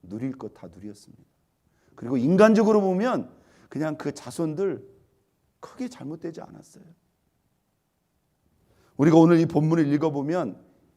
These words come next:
야곱과 에서가 가나안 땅에서 같이 살기에 부족하-, 부족할 정도로 그 땅이 뭐예요? 부족했어요. 그래서 에서가 옮길 수밖에 없었어요.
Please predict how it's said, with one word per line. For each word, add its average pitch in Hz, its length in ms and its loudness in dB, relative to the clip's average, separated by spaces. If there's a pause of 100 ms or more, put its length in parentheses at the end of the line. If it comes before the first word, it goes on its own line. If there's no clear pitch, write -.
야곱과 151 680 -2
에서가 135 580 -6
가나안 160 480 -4
땅에서 143 560 -8 (320)
같이 - 640 -4
살기에 208 760 -4
부족하-, 175 680 -4 (320)
부족할 185 540 -2
정도로 165 540 -6 (280)
그 170 260 -6
땅이 160 280 -6
뭐예요? 135 360 -8 (560)
부족했어요. 127 680 -6 (560)
그래서 220 320 4
에서가 185 460 6
옮길 269 440 4
수밖에 233 440 0
없었어요. 120 540 -8